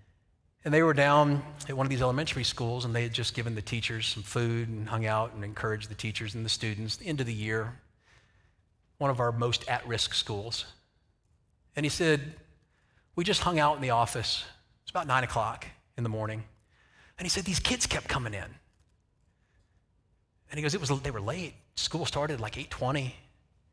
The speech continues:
And I looked over and I asked the receptionist, "Why are they coming in late?" And she goes, "Well, they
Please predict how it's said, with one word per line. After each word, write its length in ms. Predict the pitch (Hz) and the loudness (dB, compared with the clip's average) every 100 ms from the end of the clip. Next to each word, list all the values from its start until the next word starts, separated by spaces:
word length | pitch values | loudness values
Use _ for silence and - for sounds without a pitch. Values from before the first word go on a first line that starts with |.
| _ _ _ _ _ _ _ _ _ - | _ _ _ _ _ _ _ _ _ -4
And 80 | 139 | 2
I 60 | |
looked 200 | 139 165 | 4 4
over 200 | 175 175 | 2 2
and 60 | 147 | 2
I 40 | |
asked 220 | 143 151 - | 2 -2 -2
the 60 | |
receptionist, 540 | 123 - 147 139 135 - | -2 0 2 2 0 0
"Why 140 | 127 | 0
are 80 | 175 | 0
they 220 | 151 131 - | -2 -4 -6
coming 240 | 160 160 | -6 -2
in 160 | 135 123 | 0 2
late?" 180 | 139 143 | 0 0
And 80 | |
she 60 | - | -4
goes, 140 | 127 | -2
"Well, 180 | 120 123 | -2 0
they 160 | 120 | 0